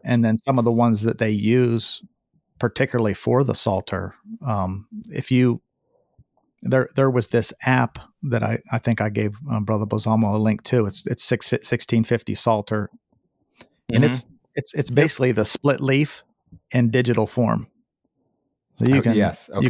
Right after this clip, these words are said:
Speaker 1: can change this in and out, and then in the middle section there it says helps, and it'll give you several
Speaker 2: Right.
Speaker 1: tunes. It, you know, it'll give you a, a, a whole list of eight six eight six tunes.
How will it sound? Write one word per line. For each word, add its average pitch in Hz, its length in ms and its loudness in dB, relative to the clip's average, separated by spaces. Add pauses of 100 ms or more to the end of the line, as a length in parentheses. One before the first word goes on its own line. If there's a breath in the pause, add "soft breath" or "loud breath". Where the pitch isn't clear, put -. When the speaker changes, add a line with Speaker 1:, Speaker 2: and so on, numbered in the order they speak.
Speaker 1:
can 113 100 2
change 120 320 2
this 110 220 2
in 117 140 4
and 110 120 4
out, 104 260 2 (220)
and 120 140 4
then 107 300 2
in - 400 -8
the 120 180 -2
middle 123 240 2
section 120 420 0
there 107 140 4
it - 60 -6
says 101 260 0
helps, - 540 -2 (760)
and 113 100 4
it'll 113 160 2
give 117 220 0
you 104 120 2
several 107 380 0
Speaker 2:
Right. - 80 -12
Speaker 1:
tunes. 107 560 0
It, 117 120 0
you 110 120 -2
know, 104 120 0
it'll 101 80 -2
give 104 140 2
you 104 100 4
a, - 60 0 (100)
a, - 100 -4 (100)
a - 220 -8
whole 117 280 0
list 113 220 -2
of 104 100 -4
eight 107 160 -2
six - 280 -6
eight 98 160 -2
six - 240 -10
tunes. 107 480 0